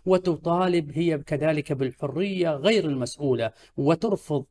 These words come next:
الزواج، وتريد الحرية الخارج نطاق الزواج.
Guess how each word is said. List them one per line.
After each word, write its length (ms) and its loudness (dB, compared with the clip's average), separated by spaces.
الزواج، 560 0
وتريد 440 0
الحرية 640 0
الخارج 480 0
نطاق 380 0
الزواج. 480 -2